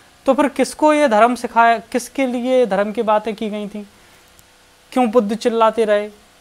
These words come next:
कि पाप छोड़ो, बलात्कार नहीं करो?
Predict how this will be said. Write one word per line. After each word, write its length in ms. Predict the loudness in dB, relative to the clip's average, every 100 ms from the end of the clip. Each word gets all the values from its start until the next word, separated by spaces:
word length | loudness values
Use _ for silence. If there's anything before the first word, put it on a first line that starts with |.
| _ _ _ _ _ _ _ _ _ -20 _ _ -4
कि 300 | -2 -2 -6 _ _ _ 2
पाप 260 | 4 4 2
छोड़ो, 460 | -4 0 0 -2 -8 _ _ _ -4
बलात्कार 500 | 0 0 0 2 2
नहीं 240 | 0 -4
करो? 400 | -2 -2 -2 -6